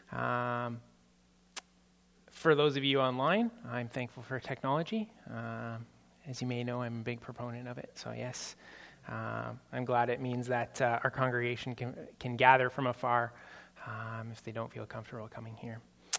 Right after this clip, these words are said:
Um, let's just open up in a word of prayer, uh, to begin. Dear Heavenly Father, we just come to you now.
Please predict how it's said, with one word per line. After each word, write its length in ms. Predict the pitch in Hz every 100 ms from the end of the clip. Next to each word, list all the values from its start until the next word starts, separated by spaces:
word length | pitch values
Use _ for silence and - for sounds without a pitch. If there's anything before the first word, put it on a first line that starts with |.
| - - -
Um, 260 | 147 151 156
let's 160 | 170
just 160 | 175 -
open 180 | 175 151
up 120 | 147
in 80 | 131
a 20 |
word 160 | 127
of 80 | 123
prayer, 360 | - 120 117 117 -
uh, 160 | 127 113
to 80 | -
begin. 320 | 113 117 113 - - - - - - - - - - _ _ _ -
Dear 100 | 175
Heavenly 140 | 160
Father, 320 | - 127 131 117 - - - -
we 60 | 156
just 120 | 151
come 160 | 156 147
to 160 | -
you 60 | 135
now. 240 | 104 107